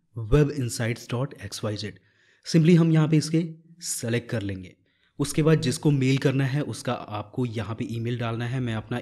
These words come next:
ईमेल डाल देता हूँ यहाँ पे, अ, which is it is anand dot me at the rate gmail dot com। इस ईमेल पे हम एक मेल करते हैं और टेस्ट करते हैं कि हमारा बिजनेस ईमेल काम कर रहा है कि नहीं।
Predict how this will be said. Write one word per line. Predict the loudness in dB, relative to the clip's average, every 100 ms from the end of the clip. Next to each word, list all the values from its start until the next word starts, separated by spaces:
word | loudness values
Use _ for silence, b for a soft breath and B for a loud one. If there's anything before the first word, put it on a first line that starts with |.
| -6
ईमेल | -4 -4
डाल | -4 -4
देता | -4 -4
हूँ | -6 -6
यहाँ | -6 -6 -6
पे, | -8 -8 -18 _ _ _ _ _
अ, | -8 -6 -4 -6
which | -4 -2
is | -2 -6 -12 _ _ _ _ _
it | -8 -6 -4
is | -4 -6 -10
anand | -8 -6 -4 -4 -4 -8 _ _ _ _ _ _ _ _ _ _ _ _ _ _ -20
dot | -12 -8 -6 -8 -6
me | -4 -4 -6 -10
at | -10
the | -10 -8
rate | -8 -10 -16 _ -12
gmail | -8 -6 -6 -6 -8
dot | -14 -20 _
com। | _ _ _ _ _ _ -4
इस | -2 0
ईमेल | 2 2 2
पे | 0
हम | 0 -2
एक | -4 -4
मेल | -4 -2
करते | -2 -4 -2
हैं | -4
और | -4
टेस्ट | -8 -6
करते | -8 -6
हैं | -6
कि | -6
हमारा | -6 -6
बिजनेस | -8 -8 -6 -6 -6 -8
ईमेल | -6 -6
काम | -6 -8 -6 -8
कर | -12
रहा | -14 -12 -10 -10
है | -8 -10
कि | -10 -12
नहीं। | -14